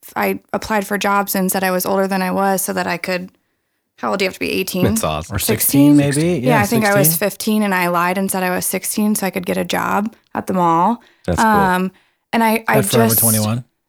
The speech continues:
Speaker 1: It was at Roxy.
Speaker 3: <laughs>
Speaker 1: Roxy
Speaker 2: At
Speaker 1: Quicksilver.
Speaker 2: Roxy?
Speaker 1: Yep. Mm-hmm.
Speaker 2: Nice.
Speaker 1: Um,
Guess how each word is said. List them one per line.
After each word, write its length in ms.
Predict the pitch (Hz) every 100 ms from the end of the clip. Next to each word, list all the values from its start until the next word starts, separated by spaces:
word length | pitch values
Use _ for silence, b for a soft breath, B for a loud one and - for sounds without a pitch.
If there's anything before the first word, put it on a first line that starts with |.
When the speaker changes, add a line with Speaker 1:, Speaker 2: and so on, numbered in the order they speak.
| _
Speaker 1:
It 60 | 220
was 140 | 214
at 180 | 226 214
Roxy. 720 | - 180 208 - - - 233 214 -
Speaker 3:
<laughs> 120 | -
Speaker 1:
Roxy 440 | 151 - 202 -
Speaker 2:
At 140 | 113 131
Speaker 1:
Quicksilver. 120 | 110
Speaker 2:
Roxy? 480 | 104 101 110 101 95
Speaker 1:
Yep. 480 | 95 95 196 294 - - -
Mm-hmm. 140 | 214
Speaker 2:
Nice. 640 | 214 220 311 392 131 - - B B -
Speaker 1:
Um, 540 | - 233 208 185 180